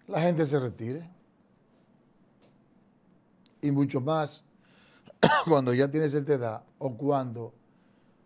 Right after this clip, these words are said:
su gestión, su diri-, su gestión como dirigente político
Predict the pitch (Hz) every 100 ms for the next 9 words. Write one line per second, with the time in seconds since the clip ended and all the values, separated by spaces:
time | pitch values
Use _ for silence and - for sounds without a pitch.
0 | _ _ - - 151 156 160 139 - 156
1 | 175 175 143 117 110 117 127 127 127 117
2 | 110 127 117 - 139 160 156 147 139 131
3 | 139 135 127 123 113 107 107 107